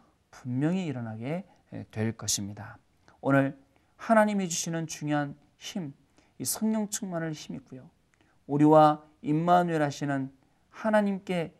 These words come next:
주시는 이 중요한 힘을 가지고 정말 나 자신을 살리고 나의 모든 무능력을 깨트려버리고 그리고 환경을 뛰어넘고 문제를 뛰어넘어서 하나님이 우리에게 주신 중요한 응답들 발견하고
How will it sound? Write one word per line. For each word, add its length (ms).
주시는 340
이 120
중요한 360
힘을 260
가지고 580
정말 240
나 240
자신을 400
살리고 460
나의 200
모든 760
무능력을 500
깨트려버리고 800
그리고 440
환경을 560
뛰어넘고 760
문제를 580
뛰어넘어서 680
하나님이 460
우리에게 240
주신 180
중요한 340
응답들 680
발견하고 760